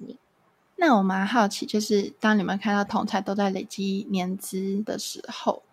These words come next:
Speaker 2: 你们会不会觉得自己回到实习生的 level 有种打掉重练的感觉，然后会让你觉得，“哦，好可怕哦”，或者是你们有这种感受，或者根本就不 care？
Speaker 1: 嗯，我可以先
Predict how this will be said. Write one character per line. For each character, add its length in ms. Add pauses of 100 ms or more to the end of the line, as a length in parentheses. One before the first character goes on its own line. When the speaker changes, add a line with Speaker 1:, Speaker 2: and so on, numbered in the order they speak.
Speaker 2:
你 120
们 200
会 160
不 60
会 160
觉 200
得 280 (180)
自 160
己 180
回 200
到 240
实 200
习 180
生 380
的 80
level 240
有 80
种 280
打 220
掉 160
重 320
练 240
的 80
感 280
觉， 220 (360)
然 200
后 100
会 140
让 220
你 80
觉 100
得 260
，“哦， 100
好 120
可 220
怕 220
哦”， 160
或 140
者 100
是 60 (140)
你 80
们 100
有 80
这 100
种 160
感 260
受， 260 (340)
或 80
者 40
根 120
本 60
就 120
不 100
care？ 320 (180)
Speaker 1:
嗯， 400
我 120
可 160
以 40
先 260